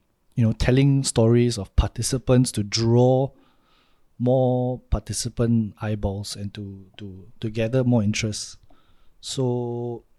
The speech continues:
they, they actually worked with O C B C Cycle and, and, uh, you know, like, tennis events and basketball events like N B A three, three X, yeah.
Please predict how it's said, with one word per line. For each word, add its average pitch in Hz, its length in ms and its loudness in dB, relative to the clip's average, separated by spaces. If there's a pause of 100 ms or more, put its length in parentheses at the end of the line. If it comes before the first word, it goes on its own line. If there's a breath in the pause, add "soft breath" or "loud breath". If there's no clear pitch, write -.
(240)
they, 113 260 -6
they 113 220 -8
actually 143 260 0
worked 127 260 0
with 107 240 -4
O 117 60 -2
C 120 180 -4
B 117 140 -2
C 117 160 -4
Cycle 107 880 -2
and, 92 340 -14
and, 95 360 -6 (920)
uh, 92 400 -16 (100)
you 107 80 -8
know, 98 220 -6 (720)
like, 104 180 -10 (340)
tennis 120 400 8
events 107 480 0
and 98 180 -10
basketball 107 500 -4
events 98 460 -4
like 92 200 -14 (120)
N 113 140 0
B 110 240 -4
A 107 40 -2
three, 104 340 -6 (560)
three 131 240 -2
X, - 320 -4
yeah. 101 180 -10